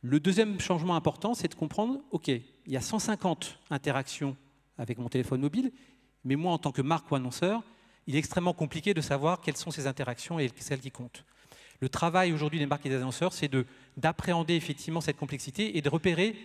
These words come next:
les moments qui comptent, les moments d'intention d'achat,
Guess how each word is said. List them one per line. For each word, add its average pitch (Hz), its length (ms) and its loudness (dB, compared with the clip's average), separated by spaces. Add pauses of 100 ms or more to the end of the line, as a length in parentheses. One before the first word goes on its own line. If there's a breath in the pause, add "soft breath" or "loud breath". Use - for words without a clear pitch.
(160)
les 156 140 2
moments 180 220 2
qui 170 120 -10
comptent, - 320 -8 (300)
les 127 80 -2
moments 135 240 0
d'intention 143 420 0
d'achat, 143 420 0